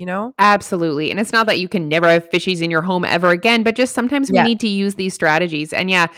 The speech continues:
Speaker 2: that was
Speaker 1: Yeah.
Speaker 2: an amazing point that we had in our habits, uh, duos, was that
Speaker 1: Yeah.
Speaker 2: people who are, the people that are most successful do not have the most willpower. They use their willpower the least because they set up their environment for success.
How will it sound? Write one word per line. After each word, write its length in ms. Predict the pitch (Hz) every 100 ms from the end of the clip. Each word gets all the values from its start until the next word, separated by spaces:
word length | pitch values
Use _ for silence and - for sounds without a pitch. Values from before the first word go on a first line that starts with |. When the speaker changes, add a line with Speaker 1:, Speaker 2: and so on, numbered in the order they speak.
| - -
Speaker 2:
that 120 | 196
was 120 | 214
Speaker 1:
Yeah. 40 | 247
Speaker 2:
an 60 |
amazing 420 | 240 220 214 208 196
point 280 | 202 196
that 120 | 196 165
we 220 | 180 180
had 200 | 185 175
in 140 | 175
our 120 | 165
habits, 640 | 160 - 175 175 185 - - -
uh, 160 | 165
duos, 500 | 160 196 208 247 294 - - -
was 220 | - 214 196
that 260 | 202 190
Speaker 1:
Yeah. 160 | 202 170 -
Speaker 2:
people 400 | - 254 277 330
who 160 | 294 208
are, 320 | - 190 190
the 140 | 185 185
people 280 | - 262
that 120 | 330 220
are 100 | 180
most 300 | 180 208 -
successful 440 | 190 196 190 247
do 140 | 226
not 180 | 208 240
have 420 | - 226 196 214 190
the 120 | 180
most 340 | 170 180 190 -
willpower. 580 | 170 175 185 226 269 320 - - -
They 200 | 190 226
use 680 | 202 180 190 247 311 294 -
their 220 | - 190 180
willpower 480 | 185 190 190 175 165
the 120 | 170
least 500 | 160 156 196 170 -
because 320 | 180 175 202 175
they 140 | 180
set 360 | - - 214 233
up 120 | -
their 120 | - 202
environment 800 | 170 165 156 160 175 180 - -
for 120 | 165
success. 680 | - - - 139 143 -